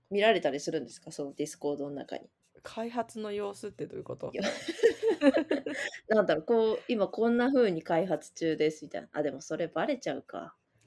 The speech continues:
Speaker 2: わかんないけど、
Speaker 1: うん。
Speaker 2: とりあえず、例えば、なんだっけな。えー、何を、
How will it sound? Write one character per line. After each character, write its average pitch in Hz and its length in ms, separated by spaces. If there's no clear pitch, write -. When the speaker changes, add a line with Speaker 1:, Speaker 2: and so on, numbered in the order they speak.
Speaker 2:
わ 208 180
か 311 180
ん 294 80
な 208 120
い 175 80
け 160 140
ど、 156 500
Speaker 1:
う 175 80
ん。 175 280
Speaker 2:
と 254 100
り 294 180
あ 294 240
え 269 80
ず、 254 580
例 233 540
え 185 40
ば、 165 560
な 180 220
ん 175 60
だ 170 120
っ 170 120
け 147 140
な。 139 240
え 220 960
ー、 185 40
何 226 380
を、 233 220